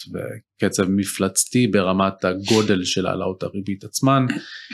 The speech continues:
אה, הרבה מעבר לציפיות של מה שמשקיעים רבו-, מה-, משקיעים רבים חשבו, ו-, obviously יש הרבה מאוד פחד, לא רק ממיתון, אלא יש לך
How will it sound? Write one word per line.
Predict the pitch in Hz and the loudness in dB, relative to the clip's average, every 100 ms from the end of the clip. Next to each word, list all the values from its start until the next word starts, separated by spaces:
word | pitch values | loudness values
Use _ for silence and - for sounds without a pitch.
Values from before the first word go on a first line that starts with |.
| 135 98 | -4 0
אה, | 98 107 | 2 4
הרבה | 110 139 | 6 6
מעבר | 131 117 110 113 | 8 6 4 4
לציפיות | 101 98 - 110 - 104 120 | 4 2 0 0 2 4 4
של | - 95 | 2 2
מה | 95 | 2
שמשקיעים | - 95 95 - 101 101 | 0 -2 -4 -2 0 0
רבו-, | 90 87 95 - - | -2 -2 -6 -6 -2
מה-, | 107 101 98 101 | 0 0 0 0
משקיעים | 101 - - 117 135 | 2 0 2 4 4
רבים | 107 104 98 107 95 | 4 4 4 2 0
חשבו, | - 85 107 131 139 139 - - - - _ _ | -6 -6 2 4 4 -2 -18 -20 -20 -20 _ _
ו-, | 95 92 87 101 104 101 98 98 95 82 - _ _ _ 143 | -10 -6 2 4 6 6 6 6 4 0 -8 _ _ _ 4
obviously | 143 139 131 - 98 | 6 6 6 4 2
יש | 98 90 | 2 2
הרבה | 98 92 104 | 0 2 4
מאוד | 98 92 - | 2 0 0
פחד, | 143 143 143 135 - - | 0 2 0 -2 -4 2
לא | 107 | 4
רק | 104 110 - | 6 2 0
ממיתון, | 98 90 90 131 139 104 | 0 0 0 2 4 4
אלא | 92 92 | 2 0
יש | 92 - | 0 -4
לך | - | -6